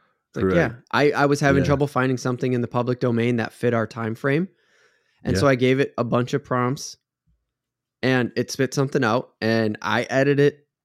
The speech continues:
Speaker 1: I did the first edit pretty good.
Speaker 2: Yeah.
Speaker 1: And then me and Tim did an edit before we even read it. And it was, it was heavily edited in
Speaker 2: That
Speaker 1: the
Speaker 2: one
Speaker 1: end.
Speaker 2: was,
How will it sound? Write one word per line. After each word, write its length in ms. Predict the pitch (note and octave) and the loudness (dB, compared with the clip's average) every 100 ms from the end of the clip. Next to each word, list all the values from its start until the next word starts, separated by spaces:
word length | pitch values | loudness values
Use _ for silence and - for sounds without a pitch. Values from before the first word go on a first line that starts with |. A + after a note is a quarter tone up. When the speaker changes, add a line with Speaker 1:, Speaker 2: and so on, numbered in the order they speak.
| _ _ _ _ _ - | _ _ _ _ _ -2
Speaker 1:
I 140 | C#3 | 0
did 160 | D#3+ D#3 | 2 0
the 100 | B2+ | -2
first 300 | - C3 - | -2 -4 -2
edit 320 | G2 G#2 - _ _ _ | -6 -6 -8 _ _ _
pretty 240 | - A#2 G#2 | -4 -4 -2
good. 340 | A2 A2 A2 | -4 -4 -4
Speaker 2:
Yeah. 260 | G#2 F#2 F#2 - _ _ _ | 0 0 0 -6 _ _ _
Speaker 1:
And 80 | C3+ | 0
then 120 | C3+ | 4
me 120 | C3+ C#3 | 4 4
and 100 | A#2+ | 2
Tim 220 | D3 C#3 | 2 2
did 140 | C3 | 0
an 100 | A#2+ | 0
edit 220 | A2+ A#2 | -2 -2
before 340 | G#2 - C3 B2 | -2 -2 0 2
we 140 | B2 | 2
even 180 | A2+ G#2+ | 0 0
read 220 | A2+ C3+ | 0 0
it. 180 | B2 - _ _ _ - | 0 -2 _ _ _ -4
And 140 | A#2+ | 0
it 40 | D#3 | 2
was, 200 | G#3+ - _ | 0 -4 _
it 160 | E3+ E3+ | 0 2
was 180 | C#3+ G#2+ | 0 -2
heavily 540 | A#2 C#3 B2 A2+ - | 0 0 0 -2 -4
edited 420 | G#2 G#2+ - - | -6 -6 -8 -12
in 60 | - _ _ _ _ _ _ - | -14 _ _ _ _ _ _ -2
Speaker 2:
That 160 | F#2 A2+ | 0 2
Speaker 1:
the 40 | |
Speaker 2:
one 100 | F#2+ | 0
Speaker 1:
end. 220 | F2 E2 | -2 -4
Speaker 2:
was, 440 | D2 D#2+ D2 D2 | -6 -6 -6 -10